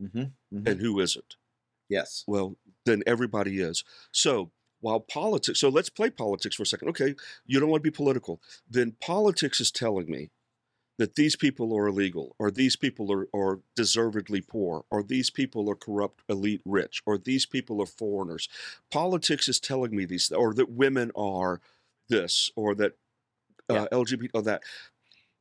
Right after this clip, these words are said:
Speaker 2: And God tells me every one of them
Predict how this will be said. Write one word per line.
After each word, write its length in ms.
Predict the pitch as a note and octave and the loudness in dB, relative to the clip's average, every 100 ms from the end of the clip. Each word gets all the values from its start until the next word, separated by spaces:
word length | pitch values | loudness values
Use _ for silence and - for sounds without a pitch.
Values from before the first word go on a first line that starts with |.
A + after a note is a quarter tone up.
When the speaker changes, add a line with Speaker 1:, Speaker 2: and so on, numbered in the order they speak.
| _ - | _ -2
Speaker 2:
And 180 | A2+ | -2
God 380 | G2+ A#2+ C3 C3+ | 2 2 4 0
tells 360 | - G#2+ F#2+ - | 0 0 0 -2
me 240 | D#2 F2 _ _ _ _ _ _ _ _ _ _ A#2 | -6 -8 _ _ _ _ _ _ _ _ _ _ 0
every 320 | A#2 B2 A#2+ | 0 0 -2
one 220 | G#2+ G#2 | 0 -2
of 120 | G2 | -2
them 340 | G2 F2+ E2+ | -2 -2 -4